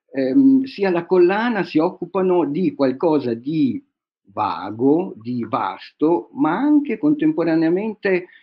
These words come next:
specifico, potremmo dire, cioè si occupano di trasformazione, eh? Proprio, eh, nel senso della morfologia di Goethe, eh, ma anche di pensatori forse,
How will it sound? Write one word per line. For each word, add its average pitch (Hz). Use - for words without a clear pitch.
specifico, -
potremmo 104
dire, 98
cioè 160
si 143
occupano 156
di 120
trasformazione, -
eh? 147
Proprio, 180
eh, 127
nel 135
senso 214
della 120
morfologia 98
di 101
Goethe, 139
eh, 123
ma 131
anche 214
di 131
pensatori 131
forse, 143